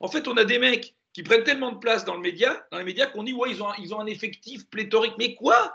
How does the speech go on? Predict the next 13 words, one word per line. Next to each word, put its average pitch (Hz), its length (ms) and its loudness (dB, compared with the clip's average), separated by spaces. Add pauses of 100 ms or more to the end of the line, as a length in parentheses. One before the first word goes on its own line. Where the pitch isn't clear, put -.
(300)
Mais 233 180 0
d'où ? 339 500 6 (1000)
Moi, 233 120 6
je 226 80 6
te 208 100 0
sors 175 200 -2
des 170 160 4
années 262 180 2
où 285 60 -2
on 196 100 -4
avait 139 220 -4
plus 185 160 -8
d'attaquants. 381 560 0